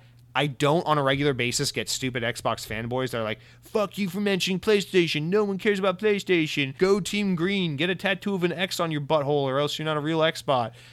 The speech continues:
Like, the fact that I'm not getting those kind of comments, but I'm getting comments from people like you explaining, like, "Hey, I love both platforms. I'm tr-,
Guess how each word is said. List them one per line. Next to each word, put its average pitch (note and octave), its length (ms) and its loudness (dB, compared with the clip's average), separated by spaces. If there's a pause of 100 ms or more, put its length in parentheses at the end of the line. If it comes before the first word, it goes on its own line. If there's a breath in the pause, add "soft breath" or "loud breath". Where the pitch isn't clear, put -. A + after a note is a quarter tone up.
(100)
Like, C3 300 0
the D3 80 -2
fact G3+ 240 0
that A3+ 80 2
I'm D3 180 0
not C3 240 4
getting C3 240 -2
those B2 160 -2
kind C#3 180 -2
of C#3 60 -2
comments, D3 300 0
but B2+ 160 -4
I'm B2 80 -4
getting A#2+ 220 -6
comments B2+ 300 -6
from B2 120 -10
people B2+ 240 -4
like A#2 160 -4
you C3+ 340 0 (300 loud breath)
explaining, C#3 380 -2
like, B2 120 -4
"Hey, C#3 240 2 (220)
I C3 60 0
love E3+ 200 2
both F#3 220 6
platforms. F3+ 560 2 (120)
I'm A#2+ 140 -10
tr-, C3 120 -10